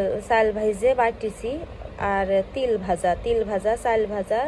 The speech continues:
খেজুরের গুড় আর নারিকেল, এইগুলো দিয়ে এটা কালকে করে রাখিলাম বিকালবেলা। তো এখন আমি পিঠা বানাবো। আনাজ ঘুমাচ্ছে, রাফি,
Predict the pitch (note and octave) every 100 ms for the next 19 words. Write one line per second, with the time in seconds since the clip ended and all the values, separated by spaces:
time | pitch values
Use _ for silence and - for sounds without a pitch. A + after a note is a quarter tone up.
0 | D4 - A#3+ G#3+ G#3 G3+ G3 A#3 C4+ C4+
1 | G#3+ F3+ F3 E3 D#3+ - - - - G3+
2 | G#3 G3+ A#3 A3 A3+ B3 A#3 A3+ A3+ A#3+
3 | A#3 G#3+ G3 G3 F#3 F3+ F3 G3+ G#3 G#3
4 | G3 F#3 E3+ E3+ F3 E3+ - - - -
5 | - - - - - - - - - -
6 | - - - F3+ G3+ G3 G3 G3+ G3 G3+
7 | F3+ F#3+ F#3+ F#3+ G3+ F#3+ F#3+ F3 G#3 F3+
8 | G3 - A3 C4 - - - - - F#3+
9 | F#3 G#3